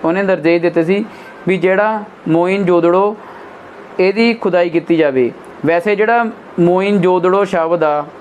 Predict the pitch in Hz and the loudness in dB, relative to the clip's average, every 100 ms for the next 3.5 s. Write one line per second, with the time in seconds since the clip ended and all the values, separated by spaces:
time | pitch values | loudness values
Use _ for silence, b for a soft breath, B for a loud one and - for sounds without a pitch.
0 | - B B - 185 233 220 190 214 226 | -20 B B -2 0 0 -2 -2 0 0
1 | 190 175 175 185 190 190 - - 175 190 | 2 0 0 -2 -4 -8 -8 -2 0 0
2 | 220 240 - - - - - - - - | 2 0 -2 -20 -20 -20 -20 -20 -20 -12
3 | 139 143 175 202 240 | -2 0 2 2 -2